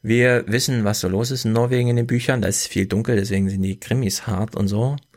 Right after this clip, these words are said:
Wir, wir steigen mal ein. Es geht, äh, gut los. Es gibt in Norwegen gute Modelle der Kulturförderung, finde ich. Das hier ist zumindest nicht schlecht.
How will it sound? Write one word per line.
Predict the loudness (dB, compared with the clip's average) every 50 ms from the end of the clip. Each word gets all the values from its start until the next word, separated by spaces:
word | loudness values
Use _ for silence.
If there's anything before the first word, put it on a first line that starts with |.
| -20 -20 -20 -20 -20 -20 _ _
Wir, | -10 -8 -6
wir | -4 -2 -2
steigen | 0 0 0 0 2 0
mal | 0 0
ein. | 2 2 2 2
Es | 0 0
geht, | 0 0 0 0 -4 -6 -4
äh, | -2 -2 -2
gut | -2 -2 -4 -2 0
los. | 2 2 4 2 2 0
Es | -2 -2 -2 -2 -2 -2
gibt | -2 -4 -4 -6 -12 -4 -2
in | 0 2 2 4
Norwegen | 2 2 0 0 0 -2 -2 -2 -2 -4 -4 -6
gute | -6 -6 -4 -2 2 2 4 4 2 0 -2 -2
Modelle | -2 0 0 2 2 2 2 2 2 2 2 2 0 -2 -6
der | -8 -2 2 2 4 4 2 0
Kulturförderung, | -2 -2 0 0 0 0 -2 -4 -2 0 2 2 0 -2 -4 -8 -6 0 2 2 4 4 2 0 0 -2 -4 -6 -4 -6 -8
finde | -8 -4 0 0 2 2 0 -2
ich. | -6 -12 -18 -20 _ _ _ _ _ -20 -20 -20 -20 -20 -20 -20 -20 -20 _ -4
Das | -2 -2 0
hier | 0 0 0 0
ist | 0 -2 -2 -2 -4
zumindest | -2 -2 0 0 0 0 0 0 0 -2 -6 -8 -4
nicht | -2 0 0 0 -2 -2 -4
schlecht. | -4 -4 -4 -6 -12